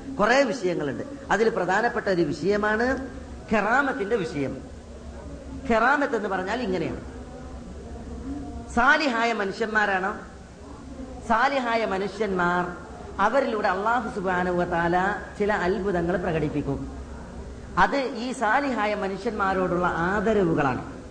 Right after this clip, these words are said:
അവർക്ക് അല്ലാഹു സുബ്ഹാനഹു വ തആല നൽകുന്ന ദറജകളും പദവികളും ആദരവുമാണ്. അതെല്ലാവർക്കും നേടിയെടുക്കാനാവും. കറാമത്ത് ലഭിക്കാൻ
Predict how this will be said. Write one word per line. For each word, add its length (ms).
അവർക്ക് 260
അല്ലാഹു 260
സുബ്ഹാനഹു 280
വ 20
തആല 120
നൽകുന്ന 340
ദറജകളും 640
പദവികളും 720
ആദരവുമാണ്. 720
അതെല്ലാവർക്കും 1200
നേടിയെടുക്കാനാവും. 760
കറാമത്ത് 520
ലഭിക്കാൻ 520